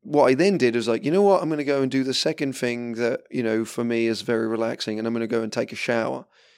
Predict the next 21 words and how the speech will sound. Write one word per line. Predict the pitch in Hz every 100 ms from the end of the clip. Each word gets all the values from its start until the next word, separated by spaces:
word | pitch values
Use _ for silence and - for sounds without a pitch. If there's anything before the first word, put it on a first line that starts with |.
| _ _ _ _ _ -
Now, | 123 123 - _ _
showers, | - 170 165 131 120 110 -
hotel | 139 139 131
showers | 117 123 117 110
is | 113 -
also | 131 127 - 107 107 104 -
a | 147
complete, | 117 - - 123 120 - _ _ _ _ _ _ _ _
uh, | 113 110
gamble. | 107 127 120 113 107 -
You | 123
don't | 127 127
know | 123 123 120
what | 120 120
kind | - 123
of, | 117 110
like, | 117 -
sometimes | 151 151 135 120
you |
get | 120 120
incredible | 120 110 - 127 127 123 127 131 127